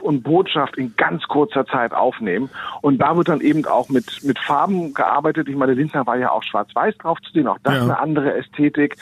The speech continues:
Speaker 1: die vielleicht auch zu diesen Verjüngungen passen sollte. Ich meine, sie haben ja auch Blödsinn gemacht. Also,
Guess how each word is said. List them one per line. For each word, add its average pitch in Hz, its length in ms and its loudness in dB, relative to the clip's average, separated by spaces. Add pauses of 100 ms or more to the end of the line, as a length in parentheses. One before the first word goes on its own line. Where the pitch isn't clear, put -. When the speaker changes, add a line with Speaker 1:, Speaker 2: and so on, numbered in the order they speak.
(340)
Speaker 1:
die 160 220 2
vielleicht 139 520 2
auch 139 220 0 (200)
zu 151 60 -6
diesen 147 280 2
Verjüngungen 190 720 2 (380)
passen 175 420 0
sollte. 151 400 2
Ich 156 80 2
meine, 151 160 -2
sie 135 60 -6
haben 147 100 -6
ja 135 60 -2
auch - 40 -8
Blödsinn 139 400 -2
gemacht. 127 300 -2
Also, 120 260 2